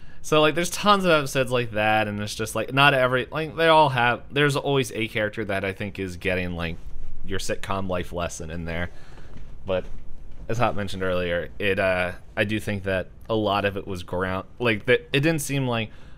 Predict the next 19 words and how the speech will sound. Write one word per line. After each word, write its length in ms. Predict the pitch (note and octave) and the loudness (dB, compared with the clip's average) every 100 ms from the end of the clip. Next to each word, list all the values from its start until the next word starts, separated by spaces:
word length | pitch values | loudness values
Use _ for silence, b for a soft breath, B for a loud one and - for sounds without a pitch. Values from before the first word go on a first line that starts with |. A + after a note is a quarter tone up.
| B - | B -2
we 160 | B2 | 0
needed 340 | A#2+ A#2 A#2+ A2+ | 4 2 4 4
a, 360 | G#2+ G2+ F#2 - | 4 4 0 -2
a 60 | G#2 | 0
life 300 | G2 G2 - | 2 0 0
lesson 380 | G2 F#2+ G2+ | -2 -2 -6
for 200 | F#2 G2+ | -4 -2
a 60 | F#2+ | 0
life 260 | F#2 F2+ - | 0 -4 -4
lesson's 320 | E2 - D2 | -6 -6 -10
sake. 280 | - B1 E2+ | -10 -10 -6
A 40 | |
lot 260 | F#2 G2 G2 | -2 0 0
of 120 | F2+ | -4
this 220 | F#2 - | -8 -6
was 140 | F2+ E2+ | -8 -6
grounded 600 | - F#2 F2+ F2+ E2+ E2+ | -2 0 0 0 -2 -4
within, 640 | F2 - F#2+ F2 E2+ E2 - b b b b b b b - - | -6 -6 -6 -6 -6 -10 -12 b b b b b b b -18 -14
like, 260 | E2+ F2 D#2+ | -6 -4 -6